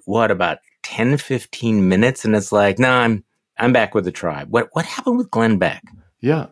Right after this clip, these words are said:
Speaker 2: just to get a couple of these things here. So the Glenn Beck cover was Glenn Beck is sorry about all that.
Speaker 1: Yeah,
Speaker 2: Uh, the Ben
Speaker 1: exactly.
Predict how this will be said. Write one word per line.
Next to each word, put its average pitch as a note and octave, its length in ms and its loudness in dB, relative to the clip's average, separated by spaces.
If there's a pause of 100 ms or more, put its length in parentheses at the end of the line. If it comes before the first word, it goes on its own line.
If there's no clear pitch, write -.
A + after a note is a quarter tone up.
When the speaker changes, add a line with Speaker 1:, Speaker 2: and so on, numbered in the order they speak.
(120)
Speaker 2:
just D3+ 400 0
to B2 80 -4
get B2 180 2
a - 20 -10
couple D3 220 2
of B2 60 6
these G#2 160 0
things G#2 180 0
here. G2 140 2
So - 120 -2
the G#2 100 2
Glenn C#3+ 340 4
Beck C#3+ 260 2
cover G#2+ 340 2
was F#2 200 2
Glenn G#2+ 320 2
Beck G2 280 2
is F2+ 140 0
sorry G2+ 420 4
about A2 300 2
all A2 200 4
that. A2 340 0
Speaker 1:
Yeah, G3+ 480 4
Speaker 2:
Uh, - 20 4
the - 60 2 (100)
Ben D3+ 220 6
Speaker 1:
exactly. F#3 160 4